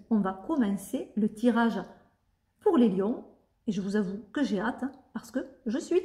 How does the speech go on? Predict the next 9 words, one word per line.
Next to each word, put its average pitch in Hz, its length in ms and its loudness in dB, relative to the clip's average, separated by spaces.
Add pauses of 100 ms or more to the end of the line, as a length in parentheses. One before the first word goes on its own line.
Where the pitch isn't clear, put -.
lion. 269 360 0
<laughs> - 1500 -2
Voilà, 339 320 4 (240)
allez, 330 180 4 (300)
c'est 370 160 2
parti. 370 340 -2 (720)
C'est 370 220 2
parti. 415 320 0 (2500)
Alors, 294 340 0